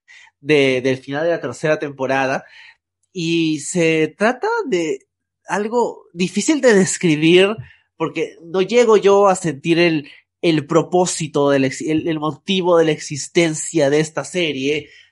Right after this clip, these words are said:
de esta te-, de esta película, que básicamente para entrar en detalles de la, de la trama, se enfoca e-, en la, en la familia protagonista haciendo una especie de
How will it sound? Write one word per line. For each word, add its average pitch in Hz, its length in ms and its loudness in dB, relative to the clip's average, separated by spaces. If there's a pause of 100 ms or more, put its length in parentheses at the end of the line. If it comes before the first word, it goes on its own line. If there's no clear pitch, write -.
de 160 80 -4
esta 175 120 -4
te-, 185 140 -2
de 170 80 -6
esta 208 180 -4
película, 170 680 2 (600)
que 165 300 2
básicamente 160 560 -6
para 160 160 -2
entrar 160 260 0
en 160 120 -6
detalles 156 280 -10
de 160 80 -6
la, 139 160 -2
de 135 80 -6
la 135 160 -2
trama, 165 480 -2 (680)
se - 220 -2
enfoca 339 680 -2
e-, 202 300 0
en 185 120 -2
la, 156 680 2
en 165 140 -4
la 160 100 -2
familia 196 1040 0 (280)
protagonista 175 1040 -2
haciendo 233 440 -6
una 277 120 -2
especie 208 600 0
de 135 460 -2